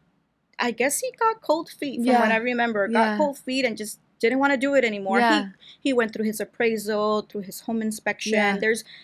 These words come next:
Speaker 1: you know, in your transaction,
Speaker 2: Mm-hmm.
Speaker 1: there's different inspections that
Speaker 2: Yeah.
Speaker 1: have to be done in order for you to get the home. He did everything.
Speaker 2: Yeah.
Speaker 1: And then decided, "I don't wanna do this anymore." I don't know exactly what happened,
Speaker 2: Yeah.
Speaker 1: but he canceled.
Speaker 2: Oh my
Speaker 1: And
Speaker 2: gosh.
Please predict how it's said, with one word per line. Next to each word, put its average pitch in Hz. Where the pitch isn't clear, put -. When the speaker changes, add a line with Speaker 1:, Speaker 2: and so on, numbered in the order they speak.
Speaker 1:
you 220
know, 202
in 214
your 208
transaction, 214
Speaker 2:
Mm-hmm. 208
Speaker 1:
there's 196
different 214
inspections 190
that 208
Speaker 2:
Yeah. 202
Speaker 1:
have 185
to 185
be 185
done 175
in 170
order 165
for 180
you 165
to -
get -
the -
home. 208
He 285
did 370
everything. 330
Speaker 2:
Yeah. 202
Speaker 1:
And 247
then 240
decided, 254
"I 226
don't 226
wanna 220
do 185
this 185
anymore." 175
I 196
don't 180
know 185
exactly 180
what 180
happened, 285
Speaker 2:
Yeah. 202
Speaker 1:
but 220
he 233
canceled. -
Speaker 2:
Oh 262
my 226
Speaker 1:
And 214
Speaker 2:
gosh. 208